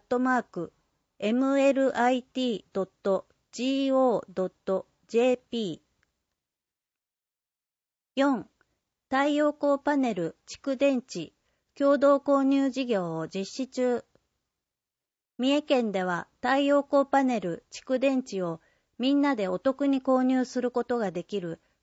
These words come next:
共同購入事業の参加者を募集しています。自宅への設置費用をご確認できますので、ぜひ参加登録してみてください。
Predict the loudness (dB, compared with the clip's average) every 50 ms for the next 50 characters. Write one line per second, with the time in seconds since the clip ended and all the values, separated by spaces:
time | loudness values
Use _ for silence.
0 | _ _ 0 0 2 2 2 2 2 2 2 0 2 2 2 2 2 0 0 -2
1 | -4 -2 -2 0 0 0 -2 -4 -6 -8 -4 -4 -2 -2 -2 -2 -4 -4 -2 -2
2 | -4 -4 -4 -4 -6 -8 -8 -6 -6 -6 -6 -6 -8 -8 -6 -6 -6 -4 -6 -8
3 | -8 -10 -12 -18 -20 _ _ _ _ _ _ _ _ _ _ _ _ _ _ _
4 | -6 0 2 2 2 2 2 2 2 4 4 4 2 0 -2 -2 -2 -2 -2 _
5 | -4 -4 -2 0 0 2 2 2 2 0 0 -2 -4 -6 -6 -4 -4 -2 0 0
6 | -2 0 0 0 2 2 2 2 2 0 0 0 0 0 0 0 0 -2 -2 -4
7 | -4 -4 -4 -4 -6 -6 -8 -12 _ _ _ _ 0 0 0 0 -2 -6 -8 -4
8 | -2 -2 0 0 2 2 0 2 2 2 2 2 2 0 -2 -4 -6 -8 -8 -6
9 | -6 -4 -2 -2 -2 -2 -2 -4 -4 -6 -6 -6 -6 -8 -8 -6 -6 -6 -6 -8